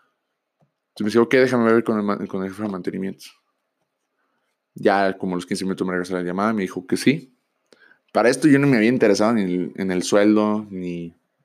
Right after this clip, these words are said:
ni ningún número. Simplemente sabía que era una excelente empresa. Es una empresa alemana, se llama Bosch, Robert Bosch.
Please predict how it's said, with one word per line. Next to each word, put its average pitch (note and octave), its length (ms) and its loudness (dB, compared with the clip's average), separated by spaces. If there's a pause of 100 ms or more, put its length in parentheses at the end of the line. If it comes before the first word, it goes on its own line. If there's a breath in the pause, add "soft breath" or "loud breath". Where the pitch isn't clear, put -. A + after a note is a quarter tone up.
(300)
ni F#2+ 140 -6
ningún G2 260 4
número. A2 240 4
Simplemente G#2+ 460 4
sabía G2+ 340 4
que - 200 -6 (480 soft breath)
era A2+ 160 4
una A#2 140 4
excelente G#2 480 2
empresa. G#2+ 540 0 (960)
Es - 140 -12
una G#2+ 120 0
empresa G2+ 260 2
alemana, G2+ 480 2
se - 180 -12
llama F#2 200 -4
Bosch, F#2+ 480 -2 (760)
Robert F#2+ 420 2
Bosch. G#2 380 0